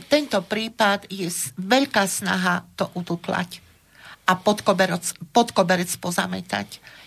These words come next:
Jednoznačne, jednoznačne, pretože ináč by to takto nenaťahovali. Ale poviem vám otvorene, tu jednoznačne len zákonne a spravodlivo.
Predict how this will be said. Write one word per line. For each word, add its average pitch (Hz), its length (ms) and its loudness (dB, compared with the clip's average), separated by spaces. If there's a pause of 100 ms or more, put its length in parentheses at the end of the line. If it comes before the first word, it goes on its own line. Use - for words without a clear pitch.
Jednoznačne, 208 1300 2
jednoznačne, 208 1040 0
pretože 202 400 2
ináč 226 400 4
by 208 80 0
to 180 160 2
takto 226 560 2
nenaťahovali. 185 960 2 (720)
Ale 202 400 6 (240)
poviem 254 400 6
vám 196 160 6
otvorene, 190 960 2 (720)
tu 262 320 4
jednoznačne 208 1040 2 (160)
len 220 400 6
zákonne 208 800 2
a 175 80 0
spravodlivo. 185 880 -2